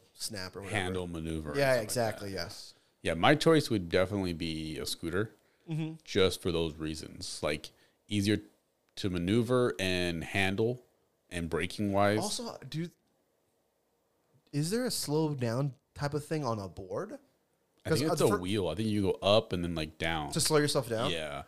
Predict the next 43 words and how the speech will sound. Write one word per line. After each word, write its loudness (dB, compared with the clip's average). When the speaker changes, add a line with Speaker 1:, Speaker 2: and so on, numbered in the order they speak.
Speaker 1:
Oh, 4
Speaker 2:
And -2
Speaker 1:
'cause 4
Speaker 2:
that, 4
Speaker 1:
in 0
Speaker 2:
like, 8
Speaker 1:
my 6
head, 6
I 6
thought 2
Speaker 2:
comes -4
Speaker 1:
I'm, -6
I'm 2
Speaker 2:
with 0
Speaker 1:
still 0
Speaker 2:
a 0
Speaker 1:
putting 2
Speaker 2:
brake. -8
Speaker 1:
my, 0
I 0
thought 2
I'm 2
still -2
putting -2
my -8
foot -4
down -6
to -12
brake. -6
Speaker 2:
No, 4
I 6
Speaker 1:
Yeah. 0
Speaker 2:
think, -2
I -2
think 0
if -4
I -2
can 0
remember 4
right, 4
you -4
just, -4
like, -4